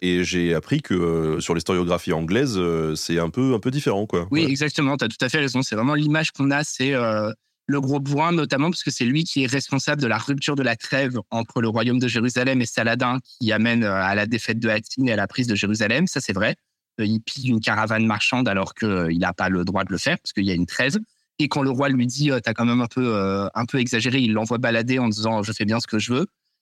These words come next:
Speaker 2: Mais en fait, c'est le seul exemple, parce que sinon, à côté de ça, effectivement, c'est un parcours, euh, politiquement très complexe d'un seigneur qui parle arabe, qui a passé plusieurs années dans les prisons de Damas, au cours desquelles il a appris l'arabe, qui par ailleurs entretient des relations diplomatiques, euh,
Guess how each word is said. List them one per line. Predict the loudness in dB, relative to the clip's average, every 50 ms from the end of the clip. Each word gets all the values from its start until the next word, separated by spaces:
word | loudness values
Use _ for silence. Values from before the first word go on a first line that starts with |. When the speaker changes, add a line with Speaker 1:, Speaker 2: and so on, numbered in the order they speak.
| _ -6
Speaker 2:
Mais | -4
en | -2
fait, | -2 -2
c'est | -2 0
le | 0 0 0
seul | -2 -2 -2 0 0 0
exemple, | 0 0 0 0 0 0 0
parce | -2 -4 -4
que | -4 -6
sinon, | -2 0 0 2 2
à | 0 0
côté | -2 -2 -2 -2
de | -2 0
ça, | 0 -2
effectivement, | 0 0 -2 -2 0 -2 -2
c'est | 0 -2
un | -4 -2
parcours, | -2 -4 -6 -2 -2 -2 0 0 -2
euh, | -4 _ _ _ _ _ _ _ _ _
politiquement | -2 0 0 0 0 -2 -2 -2 0 0 0
très | -2 -4 -4
complexe | -2 0 -2 0 0 0 0 0 0 -2 -2 -4
d'un | -2 -2 -2
seigneur | -2 -2 0 0 2 0 0
qui | -2 -6 -4
parle | -2 0 2 2
arabe, | 2 2 2 0 0 0 0 -2 -2
qui | -2 -2
a | -2
passé | -2 -2 -2 -4 -8
plusieurs | -4 -4 -2 -2 0 0 0
années | 0 2 2
dans | 2 2
les | 0 0
prisons | -2 -4 -8 -4 -2 0 0
de | 2 2
Damas, | 2 2 2 2 0 -2 -4 -6 -12 -12 _ _ _ _ _ _ _ _ _ _ -8
au | -8 -4
cours | -2 0 0
desquelles | 0 0 0 0 2
il | 2 2
a | 2 0
appris | -2 -2 -2 -2
l'arabe, | 0 0 0 0 0 0 0 0 0 -2 -2
qui | -2 -4 -6 -2
par | -2 0 0
ailleurs | 2 2 2 2 0 0 0
entretient | -2 -2 -2 -4 -6 -4 -2 -2
des | 0 0
relations | 0 0 0 0 -2 -2 -2
diplomatiques, | -2 -4 -4 -6 -2 0 0 0 -2 -2 -4 -4 -2 -2 -2
euh, | 0 -2 -2